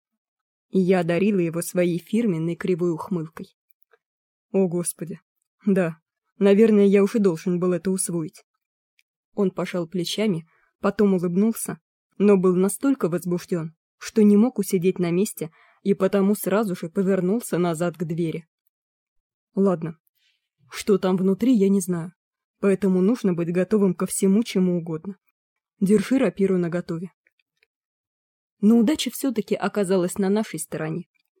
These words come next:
потому что, крякнув от натуги и с громким хлюпаньем открыв герметичную дверь,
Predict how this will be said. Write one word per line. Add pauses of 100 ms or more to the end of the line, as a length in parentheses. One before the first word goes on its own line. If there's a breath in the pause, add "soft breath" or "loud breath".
потому
что, (380)
крякнув
от
натуги (300 soft breath)
и
с
громким
хлюпаньем
открыв
герметичную
дверь,